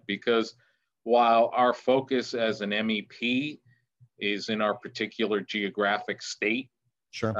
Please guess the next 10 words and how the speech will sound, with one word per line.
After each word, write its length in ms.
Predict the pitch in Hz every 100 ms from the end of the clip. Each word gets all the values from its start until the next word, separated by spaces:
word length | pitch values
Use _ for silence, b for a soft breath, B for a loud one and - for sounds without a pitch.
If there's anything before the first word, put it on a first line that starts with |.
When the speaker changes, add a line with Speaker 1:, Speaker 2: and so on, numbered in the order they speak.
| 110 107
Speaker 1:
Um, 300 | 104 101 98 _ _ _ _ _ _ _ _ _ -
our 400 | 117 117 113 -
direction 680 | 107 107 123 120 - 117 110
as 340 | 107 107 101
an 140 | 104 113
M 160 | 120 120
E 120 | 113
P 280 | 113 117 113
national 560 | 110 110 117 - 104
network 640 | 98 120 147 101 95 92